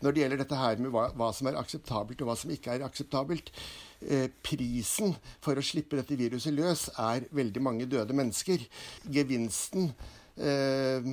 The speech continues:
eller altså p-, prisen for å, for å holde folk isolert er jo så langt,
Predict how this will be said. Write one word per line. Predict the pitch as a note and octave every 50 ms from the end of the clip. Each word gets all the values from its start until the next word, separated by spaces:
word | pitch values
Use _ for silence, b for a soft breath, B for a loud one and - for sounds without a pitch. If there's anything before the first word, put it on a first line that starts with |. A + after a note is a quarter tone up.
| C3+ C3+ -
eller | D3+ C#3+ C3+
altså | B2 A#2+ D3+
p-, | D3 - - D#3 - - -
prisen | D3 A#2+ A#2+ A#2+ G2+ - D3 C3+
for | - C3+ A#2 A2+
å, | A#2+ C3 C#3 -
for | - - C3+
å | C3+ C#3 C3
holde | B2 B2+ A#2+
folk | - C3 A#2 -
isolert | D#3+ B2+ - D#3 D3 D3+ E3 - -
er | - C3+ B2 B2+ C3+
jo | D3+ D3+ B B B B B B _ - - - - - - - - - - - - - - - - - - -
så | - - - - - - B2+ D#3+ F#3+ G3
langt, | E3 B2 A#2+ C3+ C#3 -